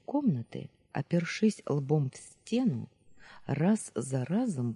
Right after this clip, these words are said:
прокручивала в голове слова мистера Итчина. Этому мужчине я доверяла. Не стал бы он понапрасну на человека наговаривать.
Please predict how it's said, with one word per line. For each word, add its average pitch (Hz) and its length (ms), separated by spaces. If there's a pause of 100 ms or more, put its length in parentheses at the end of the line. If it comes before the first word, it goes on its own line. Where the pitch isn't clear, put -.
прокручивала 143 880
в - 120
голове 123 460
слова 208 440
мистера 139 560
Итчина. - 560 (1400)
Этому 247 460
мужчине 208 720
я 190 220
доверяла. 165 720 (560)
Не 131 240
стал 269 520
бы 120 140
он 120 180
понапрасну 135 960 (240)
на 156 100
человека 190 600
наговаривать. 131 840